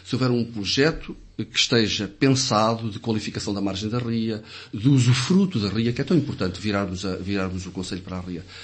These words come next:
E se esse projeto esteve, eh, estiver desenhado, se o município souber o que quer para lá e estiver escrutinado pela po-, população, e se entretanto surgir lá a torre e ficar enquadrada no projeto,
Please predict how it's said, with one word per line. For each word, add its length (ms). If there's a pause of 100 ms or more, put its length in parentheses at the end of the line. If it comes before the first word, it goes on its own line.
(360)
E 60
se 100
esse 140
projeto 260
esteve, 300
eh, 360
estiver 560
desenhado, 600 (100)
se 140
o 20
município 500
souber 680
o 40
que 120
quer 160
para 160
lá 320 (320)
e 60
estiver 320
escrutinado 640
pela 100
po-, 220 (180)
população, 500 (460)
e 120
se 180
entretanto 480
surgir 640
lá 460
a 80
torre 400
e 20
ficar 300
enquadrada 400
no 100
projeto, 340